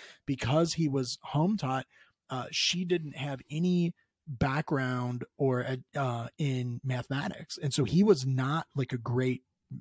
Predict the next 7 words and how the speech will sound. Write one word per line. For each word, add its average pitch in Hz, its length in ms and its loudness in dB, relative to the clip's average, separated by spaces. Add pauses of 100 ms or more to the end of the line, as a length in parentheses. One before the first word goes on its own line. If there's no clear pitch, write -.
(220)
uh, 120 240 -4
math 113 460 -6
scholar. 175 540 -2 (500)
And 135 200 0
so 120 520 0
there's, 113 260 -8
like, 117 160 -6